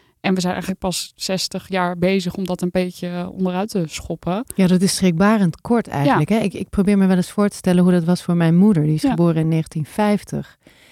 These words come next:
Speaker 2: En, ehm, zij is op haar negentiende zwanger geworden. En toen moest ze dus trouwen,
Speaker 1: Oh ja.
Speaker 2: want ze was zwanger, maar ze wilde ook trouwen. Dus het was niet, eh,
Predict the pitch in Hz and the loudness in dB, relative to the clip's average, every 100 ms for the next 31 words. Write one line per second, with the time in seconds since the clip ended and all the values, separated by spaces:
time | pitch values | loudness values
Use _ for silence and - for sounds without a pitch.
0 | _ - 170 165 165 165 160 160 156 156 | _ -2 4 4 4 2 0 2 4 4
1 | 156 156 156 - _ _ _ _ - - | 2 0 -2 -8 _ _ _ _ -6 0
2 | 175 - 156 165 147 156 160 175 160 - | 2 2 -2 -2 0 2 2 0 -4 -4
3 | 160 156 - 180 180 - 151 160 160 - | -4 -2 -2 0 -2 -4 -4 -2 -2 -2
4 | 175 175 196 - 147 151 - - 180 156 | 0 2 0 -4 -6 -8 -10 -2 0 0
5 | 185 262 - 262 202 - 165 - 160 151 | -2 -4 -4 -4 -4 -6 -16 -6 -2 0
6 | 180 - 160 - 170 147 147 - 139 147 | -2 -2 -4 -2 -2 -2 -6 -10 -10 -10
7 | 165 165 185 185 180 - 156 | -10 -10 -4 0 0 0 -2